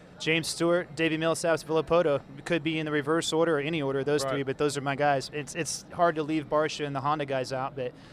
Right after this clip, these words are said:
Speaker 1: I think those two Suzukis and, and Villopoto are one, two, three.
Speaker 2: Give me a sleeper. And I just mean someone who's gonna, you know, uh, p-, perform better than we think.
Speaker 1: Reed
Speaker 2: I don't know
Speaker 1: comes
Speaker 2: if that's,
Speaker 1: out of
Speaker 2: I don't
Speaker 1: nowhere.
Speaker 2: think that counts as a sleeper.
Speaker 1: <laughs>
Speaker 2: It's Chad Reed.
Speaker 1: Right.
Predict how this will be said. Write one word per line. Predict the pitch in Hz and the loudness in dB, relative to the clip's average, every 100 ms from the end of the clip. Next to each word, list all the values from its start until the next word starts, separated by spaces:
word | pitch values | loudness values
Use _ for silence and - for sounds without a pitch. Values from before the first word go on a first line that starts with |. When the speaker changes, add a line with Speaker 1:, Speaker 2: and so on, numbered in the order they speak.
| - - | -16 -6
Speaker 1:
I | 139 | -4
think | 160 139 | -2 0
those | 147 - | -2 -2
two | 160 | -4
Suzukis | 139 131 143 143 127 | -4 -4 -4 -4 -6
and, | 135 | -6
and | 147 139 | -6 -2
Villopoto | 143 139 143 | -2 0 0
are | 139 131 | 0 -2
one, | 135 135 | -4 -6
two, | 135 | -8
three. | 131 135 123 - | -4 -4 -6 -10
Speaker 2:
Give | 156 175 | -8 -4
me | 170 | -4
a | |
sleeper. | - 170 160 120 - - - - - - - | -4 -6 -6 -8 -10 -20 -20 -20 -20 -14 -6
And | 160 | -2
I | 170 | -2
just | - | -4
mean | 175 | -10
someone | 151 165 156 | -6 -6 -4
who's | 143 | -6
gonna, | 147 139 127 | -6 -6 -6
you | 151 | -8
know, | 139 | -6
uh, | 117 - - | -8 -12 -16
p-, | 139 - - | -16 -16 -16
perform | 156 165 156 143 - - - - - - | -10 -6 -6 -6 -14 -20 -20 -20 -16 -4
better | 147 143 | -2 -2
than | 135 | -6
we | 131 | -10
think. | - 127 117 - - | -10 -10 -12 -16 -4
Speaker 1:
Reed | 170 175 175 143 - - - - - - - - - - - | 6 8 6 2 -12 -20 -18 -18 -20 -20 -20 -20 -20 -20 -10
Speaker 2:
I | |
don't | 277 | 0
know | 262 | 4
Speaker 1:
comes | 202 | 6
Speaker 2:
if | |
that's, | 170 | 8
Speaker 1:
out | 156 | 6
of | |
Speaker 2:
I | 160 | 8
don't | 151 | 8
Speaker 1:
nowhere. | 147 151 | 8 6
Speaker 2:
think | 165 | 2
that | |
counts | 160 147 131 | -2 -6 -8
as | |
a | 127 | -8
sleeper. | 147 160 - 165 | -4 -4 -4 -6
Speaker 1:
<laughs> | - | -10
Speaker 2:
It's | - | -8
Chad | - 175 | -2 -2
Reed. | 160 175 | 0 2
Speaker 1:
Right. | 170 165 | 2 0